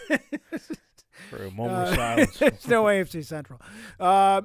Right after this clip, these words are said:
Speaker 1: no,
Speaker 2: Used
Speaker 1: but
Speaker 2: to,
Speaker 1: I
Speaker 2: used to be, right?
Speaker 1: Yeah, there used to be, and that's why I forget the, sometimes the division names. But
Speaker 2: Get
Speaker 1: I,
Speaker 2: back
Speaker 1: I
Speaker 2: to
Speaker 1: do think
Speaker 2: twenty twenty-three,
Speaker 1: I
Speaker 2: please.
Speaker 1: think that <laughs> fast forward. Det-, I think Detroit's a team that I, I feel like they,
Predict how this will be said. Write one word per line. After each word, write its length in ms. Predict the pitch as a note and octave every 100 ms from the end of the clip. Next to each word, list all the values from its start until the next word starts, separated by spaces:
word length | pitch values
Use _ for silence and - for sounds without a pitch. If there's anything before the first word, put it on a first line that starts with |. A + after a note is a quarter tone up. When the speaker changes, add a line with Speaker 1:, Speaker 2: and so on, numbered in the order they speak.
| C4+
Speaker 1:
no, 140 | B3
Speaker 2:
Used 60 | A#3+
Speaker 1:
but 60 |
Speaker 2:
to, 60 | A#3+
Speaker 1:
I 40 |
Speaker 2:
used 160 | A#3+ -
to 60 |
be, 160 | B2+ G#2+
right? 240 | G#2 D#3+
Speaker 1:
Yeah, 80 | G3+
there 80 | G3+
used 220 | G#3+ G#3+
to 80 | G#3+
be, 80 | F3+
and 80 | E3+
that's 200 | F3 E3+
why 260 | F3+ E3+ D#3+
I 140 | D#3+ E3
forget 420 | - E3 D#3+ -
the, 120 | E3
sometimes 420 | C#3+ E3 E3 D#3 C#3
the 60 |
division 320 | C#3+ C#3+ C#3 C#3+
names. 240 | C3+ - _ _ _
But 140 | - G#3
Speaker 2:
Get 40 |
Speaker 1:
I, 40 |
Speaker 2:
back 140 | G3+ G3
Speaker 1:
I 40 |
Speaker 2:
to 60 | G3+
Speaker 1:
do 60 | D4+
think 80 |
Speaker 2:
twenty 220 | F#3 F3+ A#3+
twenty-three, 460 | D#3+ C#3 - B2 F#3
Speaker 1:
I 100 | F#3+
Speaker 2:
please. 80 |
Speaker 1:
think 200 | G3 C4+ C4+ A#3+ A3+ - D4 -
that 180 | - B3+ -
<laughs> 60 | G3
fast 260 | G3 F3+
forward. 240 | F3+ D#3 D3 D#4+ G4 G4+ _ - - -
Det-, 220 | - G3 E4+
I 140 | A3
think 260 | A3 C4+ C4+
Detroit's 580 | C#4+ - B3 A#3+ A#3 -
a 40 |
team 520 | G3 - F3+ G3 A3 G#3+
that 380 | F#3 F3 F3+ -
I, 100 | F#3 -
I 120 | F3
feel 240 | - A3+
like 300 | A3+ G#3+ E3+
they, 480 | D#3+ F3+ G3 G#3 G3+